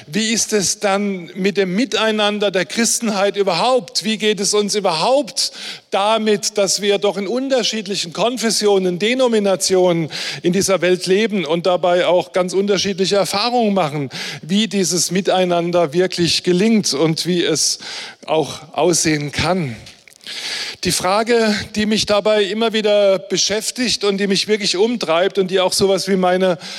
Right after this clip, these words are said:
Lebensfrage ist, ist die Frage, wie gehen wir um mit dem Rissen am Leib Christi und wie gehen wir als Christen insgesamt um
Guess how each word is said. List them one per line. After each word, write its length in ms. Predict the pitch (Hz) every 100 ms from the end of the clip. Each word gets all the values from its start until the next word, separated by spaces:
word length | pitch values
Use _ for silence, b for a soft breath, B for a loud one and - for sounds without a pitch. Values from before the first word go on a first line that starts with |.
| B B
Lebensfrage 1300 | - - 170 170 208 240 240 - - 170 180 185 185
ist, 320 | 175 185 -
ist 240 | - 180 -
die 80 | 180
Frage, 460 | 190 196 202 202
wie 160 | 220 247
gehen 340 | 233 233 220
wir 280 | 220 220 -
um 500 | 247 262 226 131 127
mit 280 | 143 185 185
dem 240 | 196 180 165
Rissen 760 | 139 233 - - 175 277 262 - B B B B B
am 220 | 185 226
Leib 420 | 220 202 208 208
Christi 800 | - 254 - - 170 190 247 254 208 - _ B B B B B
und 280 | 196 202 175
wie 200 | 269 277
gehen 300 | 247 240 226
wir 180 | 233
als 220 | 208 202 -
Christen 440 | 247 - - 214
insgesamt 800 | 190 226 226 240 202 202 208 -
um 500 | 196 214 233 233